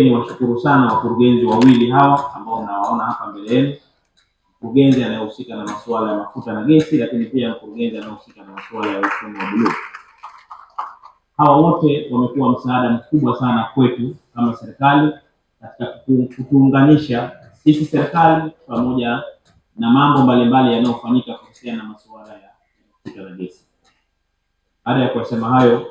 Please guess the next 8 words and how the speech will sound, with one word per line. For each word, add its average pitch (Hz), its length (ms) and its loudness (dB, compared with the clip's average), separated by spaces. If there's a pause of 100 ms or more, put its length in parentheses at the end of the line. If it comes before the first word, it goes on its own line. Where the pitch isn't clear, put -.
(160)
nitumie 117 300 -4
nafasi - 400 -8
ya 104 60 -8
upekee 143 460 0
kuwashukuru 113 540 -10
viongozi 104 380 -14
wetu 110 240 -8
wakuu 147 500 4